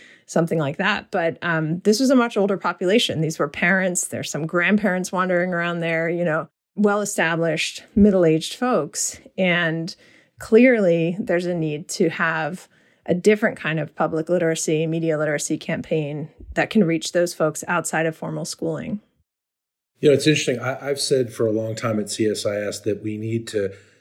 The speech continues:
Speaker 2: teach about fake news and misinformation and disinformation at an age-appropriate level, going all the way to, back to when, you know, children start to read. And, uh, you know, I've talked a lot about this a lot in my, uh, the class I teach at Tulane University as well.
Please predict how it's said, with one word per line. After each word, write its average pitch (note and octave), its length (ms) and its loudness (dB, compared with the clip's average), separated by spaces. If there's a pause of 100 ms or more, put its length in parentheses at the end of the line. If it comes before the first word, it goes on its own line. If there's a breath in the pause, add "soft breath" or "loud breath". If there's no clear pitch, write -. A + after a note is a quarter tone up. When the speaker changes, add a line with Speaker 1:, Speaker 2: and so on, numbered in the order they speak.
(160 loud breath)
Speaker 2:
teach - 640 4 (120)
about G#2+ 400 -2
fake B2 300 0
news A#2+ 300 0
and A2 100 -2
misinformation G#2+ 800 -4
and G2 80 -6
disinformation A#2 960 0 (300 loud breath)
at A#2+ 140 4
an A#2 120 2
age-appropriate A#2+ 720 0
level, A2+ 320 -2
going A2 240 -4
all A2 140 -4
the G#2+ 100 0
way A#2+ 360 2
to, B2 180 -6
back A#2 420 -2
to A#2+ 80 0
when, G#2+ 420 -2
you B2 140 -2
know, G#2+ 160 -2 (240 loud breath)
children A#2 400 2
start A#2 360 -2
to G#2+ 100 0
read. G#2 480 0 (320 soft breath)
And, A2 140 -6
uh, A2 100 -6
you A#2+ 100 -2
know, G#2+ 60 -8
I've A2 100 -18
talked - 260 -2
a - 20 2
lot A#2 100 0
about A2+ 280 -2
this A2 220 -2
a A#2 40 -4
lot A2 280 -4
in A2 120 -2
my, G#2+ 260 -4
uh, A2 180 -12
the G#2+ 100 -14
class A2 300 -2
I A2 80 2
teach G#2 240 -6
at G2 60 -14
Tulane G#2 340 -4
University G2+ 520 -6
as F#2+ 120 -4
well. A2+ 380 -2